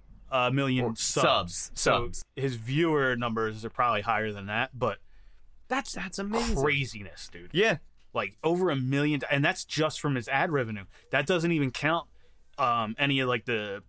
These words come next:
Speaker 1: like, promotional shit. 'Cause,
Speaker 2: Yeah.
Speaker 1: like, obviously, like, when you have a decent amount of subscribers, you're gonna get companies that are gonna,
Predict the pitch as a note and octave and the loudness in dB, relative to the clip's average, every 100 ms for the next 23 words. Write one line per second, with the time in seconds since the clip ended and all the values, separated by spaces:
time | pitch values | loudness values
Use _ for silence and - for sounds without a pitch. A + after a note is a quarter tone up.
0 | - - C3 A2 C#3+ A#2+ C3 - C3+ B2+ | -20 -6 -4 -2 -2 0 0 -2 -4 -2
1 | - C#3+ - - A2+ A#2+ C#3 A2 C#3 C3+ | -2 -2 -6 -4 2 4 2 2 0 0
2 | C#3 A#2 C#3+ A2+ B2 C3 B2 A2+ G#2+ G2+ | -4 -4 -4 -2 -2 0 0 0 -2 -8
3 | - _ _ _ _ - B2+ E3 D3+ C#3 | -20 _ _ _ _ -10 -2 -2 0 0
4 | B2 A#2+ A2 G2+ - - F3+ C#3 G#2+ G#2+ | 2 2 0 -4 -12 -2 0 0 -2 -8
5 | - - - - - C3+ C#3 A#2+ A2+ - | -12 -20 -20 -20 -4 0 2 0 -2 -2
6 | C#3 A#2 A2+ A2+ A2 A2 G#2+ | -2 -2 -4 -4 -4 -2 -4